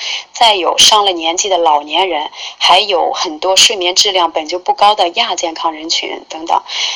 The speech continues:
我们呢，也曾经跟国内的一些母婴平台合作，比如说宝宝树啊、一只袋鼠等等，做过专门的试用调查。这一群体中受困-，呃，这个失眠困扰的比例高达百分之七，七十以上。大家自己也可以做个小调查，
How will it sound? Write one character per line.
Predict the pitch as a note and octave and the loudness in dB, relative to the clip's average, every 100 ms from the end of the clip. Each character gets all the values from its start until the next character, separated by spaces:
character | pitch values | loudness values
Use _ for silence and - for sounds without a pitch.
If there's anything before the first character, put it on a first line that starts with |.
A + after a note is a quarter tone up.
| - | -6
我 | - | -2
们 | F3+ G3 | -2 0
呢， | A3 | 0
也 | F3+ | 0
曾 | - F3+ | -2 -6
经 | G3+ | -6
跟 | G#3+ G#3+ | -4 -6
国 | - E3+ | -4 -2
内 | G#3 | 0
的 | F#3 | 0
一 | E3+ F3+ F#3+ | -2 -4 0
些 | - G3+ G3 G3 | 0 2 2 2
母 | - F3 D#3+ | 0 -4 -4
婴 | E3+ G3+ | -4 -4
平 | A3 F#3+ | -4 -4
台 | F#3+ F#3+ | 0 0
合 | - D#3+ | 0 -6
作， | - F#3 | 0 -2
比 | - D#3 | -2 -8
如 | D#3+ | -2
说 | G3 | -2
宝 | F#3+ E3 | 2 2
宝 | - | 2
树 | - - G3+ | 2 2 4
啊、 | E3+ | 2
一 | D#3+ F#3 | 2 -2
只 | F#3+ | -2
袋 | G3 G3 | 2 2
鼠 | - - - | 2 0 -4
等 | E3 E3 | -8 -6
等， | - - - - | -6 -6 -8 -6
做 | G#3+ G3 | -4 0
过 | F#3 | 2
专 | G#3+ G#3+ | 2 2
门 | F3+ | 2
的 | F3+ | 2
试 | F3 - A#3 | 4 4 2
用 | G3 F3 | -4 -4
调 | G3 F3 | 0 2
查。 | - D#3+ E3+ - - - | 0 -2 -4 -6 -10 -2
这 | B3 | 0
一 | G#3+ | 0
群 | - G3 G3+ | 0 -2 -2
体 | A3 | -2
中 | - F#3+ G3 | -2 -2 0
受 | - F#3+ | 0 0
困-， | - A#3 G3+ - - | -4 -8 -8 -12 0
呃， | E3+ E3 | 4 4
这 | D#3+ F#3+ | 2 0
个 | |
失 | - - | 2 2
眠 | A3 F#3+ | 0 -4
困 | - G3+ | -4 -2
扰 | E3 | 0
的 | E3 | -2
比 | - D#3 | -6 -8
例 | E3+ | -8
高 | E3+ F#3+ | 0 2
达 | F#3 | 4
百 | F#3+ - | 2 0
分 | F3+ | -4
之 | F#3 | 0
七， | - - - - | 2 2 0 -2
七 | - - | 0 4
十 | - A3 | 2 2
以 | - | 2
上。 | - G#3 - - - - | 4 4 0 -4 -4 -2
大 | - G#3+ | -2 2
家 | A3+ | 2
自 | - G3 | 0 -4
己 | E3+ | -2
也 | E3 | -2
可 | - | -4
以 | F#3 | -4
做 | F3+ | -2
个 | F3+ | 0
小 | - | -2
调 | - E3+ | 2 2
查， | - - | 2 0